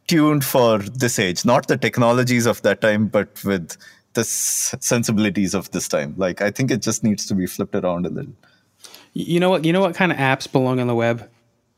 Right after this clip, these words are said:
Speaker 2: Like, fucking e-commerce websites.
Speaker 1: Ugh.
Speaker 2: You know, that, that's like a, that's, that's a,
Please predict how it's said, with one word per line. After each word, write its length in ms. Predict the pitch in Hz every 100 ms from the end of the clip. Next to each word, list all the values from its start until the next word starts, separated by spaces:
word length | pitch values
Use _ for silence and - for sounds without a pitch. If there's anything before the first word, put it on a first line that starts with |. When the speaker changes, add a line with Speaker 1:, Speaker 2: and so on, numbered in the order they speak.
| _ _ - _ _
Speaker 2:
Like, 200 | 139 120
fucking 300 | - 139 143
e-commerce 520 | 131 143 127 117 117 113
websites. 640 | 101 - 92 85 - - _ _ _ _
Speaker 1:
Ugh. 380 | - 123 - - - _ _ _ _ _ _ -
Speaker 2:
You 100 | 139
know, 160 | 135
that, 260 | 127 151 165
that's 240 | 170 175
like 140 | 180 170
a, 160 | 160
that's, 280 | 147 151 151
that's 240 | 147 147 151
a, 220 | 139